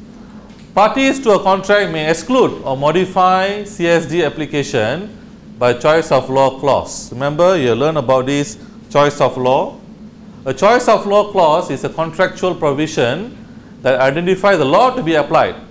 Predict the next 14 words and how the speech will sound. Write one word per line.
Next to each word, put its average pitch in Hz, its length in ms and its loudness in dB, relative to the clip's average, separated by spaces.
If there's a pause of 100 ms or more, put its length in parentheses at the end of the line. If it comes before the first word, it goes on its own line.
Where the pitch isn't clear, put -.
(100)
in 120 100 -12
the 131 140 -2
event 139 240 -2
of 147 160 2
dispute. - 880 -2 (1120)
So 156 240 0
you 131 180 0
also 127 240 0
have 120 260 0
a 107 60 -6
choice 127 360 -2
of 110 200 -4
law. 104 280 -2 (2250)
Choice 127 960 -8